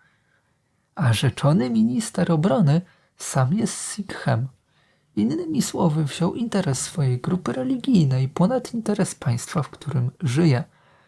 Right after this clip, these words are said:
Skąd się ja to znam? A że była to w Indiach jedna z najbardziej proeuropejskich grup,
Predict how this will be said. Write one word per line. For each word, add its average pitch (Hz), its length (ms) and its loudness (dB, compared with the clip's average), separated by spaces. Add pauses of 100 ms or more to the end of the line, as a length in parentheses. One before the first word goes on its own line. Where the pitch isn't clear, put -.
Skąd - 440 -4
się - 160 -10
ja 143 160 2
to 220 180 0
znam? 135 420 2 (840)
A 180 120 0
że 214 220 -2 (120)
była 175 340 -2
to 147 180 -2
w 156 100 -4
Indiach 180 360 0
jedna 147 220 0
z - 120 -6
najbardziej 135 460 -2
proeuropejskich - 920 -2
grup, - 360 -2